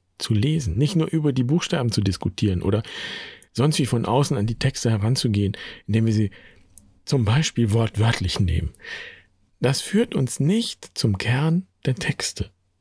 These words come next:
sondern es führt wahrscheinlich eher sehr weit weg. Und schließlich noch ein Gedanke, der mir gekommen ist und den ich wichtig finde,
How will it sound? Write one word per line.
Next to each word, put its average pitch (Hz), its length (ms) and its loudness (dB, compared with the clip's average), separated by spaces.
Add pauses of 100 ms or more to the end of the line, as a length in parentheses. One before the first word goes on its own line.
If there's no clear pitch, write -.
(160)
sondern 117 160 0
es 101 60 0
führt - 200 -2
wahrscheinlich 107 420 0
eher 104 140 0
sehr 104 240 4
weit 98 220 -2
weg. - 300 -8 (3000)
Und 139 160 0
schließlich 185 360 2
noch 170 220 2
ein 127 240 0
Gedanke, 139 380 2
der 127 120 2
mir 120 120 2
gekommen 135 360 0
ist 131 100 0
und 107 140 2
den 110 120 4
ich - 140 -2
wichtig 147 320 0
finde, 92 380 2